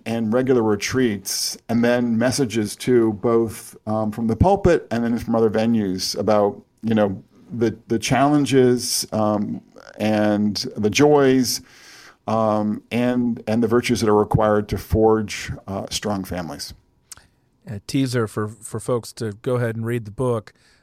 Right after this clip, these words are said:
Speaker 2: Um, there's also a good bit on date nights in there that you can <laughs> also check out. Um,
Speaker 1: Yes.
Speaker 2: now, this is, now, Brett, Brett, this question,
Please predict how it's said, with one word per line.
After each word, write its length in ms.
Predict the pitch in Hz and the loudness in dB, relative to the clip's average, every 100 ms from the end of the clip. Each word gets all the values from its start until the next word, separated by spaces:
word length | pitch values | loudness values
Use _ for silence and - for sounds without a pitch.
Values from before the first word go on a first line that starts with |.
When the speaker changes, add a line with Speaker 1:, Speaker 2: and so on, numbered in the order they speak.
| - | -8
Speaker 2:
Um, 340 | 113 104 101 | -6 -4 -6
there's 180 | 101 104 | -8 -6
also 300 | 113 - 104 101 - | -4 -4 -8 -10 -12
a 40 | |
good 200 | 110 101 | -8 -6
bit 100 | 110 | -4
on 160 | 120 123 | -4 -4
date 220 | 175 - | -4 -6
nights 400 | 82 - - - _ _ | -12 -12 -16 -18 _ _
in 140 | 117 | -6
there 180 | 101 92 | -6 -6
that 220 | 90 - | -8 -12
you 40 | - | -10
can 120 | 107 | -12
<laughs> 80 | - | -10
also 280 | - - | -14 -10
check 400 | 117 - 120 - - - | -10 -6 -6 -6 -6 -4
out. 300 | 143 120 - - - - - | -4 -4 -8 -18 -20 -6 -2
Um, 240 | 156 113 | 0 0
Speaker 1:
Yes. 260 | 110 - - _ _ | -2 -4 -14 _ _
Speaker 2:
now, 140 | 160 156 | -2 -2
this 240 | 190 226 | -2 -4
is, 180 | 262 - | -6 -6
now, 140 | 165 156 | -4 0
Brett, 260 | 180 190 | -2 -2
Brett, 280 | 151 147 156 | -6 -2 0
this 200 | 185 - - | -2 -4 -6
question, 560 | - 165 - 156 131 | -4 -2 -2 -2 -4